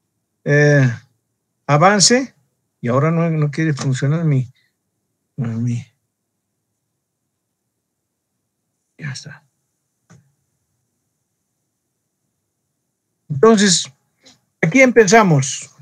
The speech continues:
Dice ética en cirugía. En realidad lo que vamos a hablar es de la ética en primer, mm, lugar y posteriormente en lo que es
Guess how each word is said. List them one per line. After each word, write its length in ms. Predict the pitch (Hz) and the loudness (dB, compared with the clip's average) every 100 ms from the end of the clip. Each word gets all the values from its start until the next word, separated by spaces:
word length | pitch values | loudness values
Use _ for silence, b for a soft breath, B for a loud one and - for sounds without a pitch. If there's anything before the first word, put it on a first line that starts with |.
| - _ - | -20 _ -6
Dice 360 | 165 220 226 233 | -2 2 4 6
ética 400 | 240 247 233 220 | 4 2 -2 0
en 80 | 196 | 2
cirugía. 480 | 185 185 165 196 214 | 0 0 2 2 2
En 100 | 240 | 2
realidad 460 | 240 240 240 269 | 2 2 2 2
lo 160 | 240 196 | 2 0
que 100 | 190 | 0
vamos 340 | 208 214 190 | 0 0 0
a 40 | 165 | 0
hablar 320 | 165 190 160 b b b b _ | 4 2 2 b b b b _
es 260 | - 180 156 | 0 2 2
de 80 | 165 | 2
la 160 | 165 - | 2 2
ética 500 | 214 214 180 226 - | -2 -2 0 0 2
en 140 | 180 | -2
primer, 380 | 156 165 175 175 - | 0 0 0 -2 -6
mm, 580 | 185 180 175 156 135 - | -6 -4 -2 -2 -2 -6
lugar 420 | 143 151 180 - - | -4 2 2 2 -2
y 140 | 233 | -2
posteriormente 1040 | 226 220 - 196 196 180 175 165 202 196 170 | 0 0 0 0 0 -2 -2 0 0 0 2
en 100 | 147 | 0
lo 120 | 135 | 0
que 260 | 147 156 175 | 0 2 2
es 220 | - | 0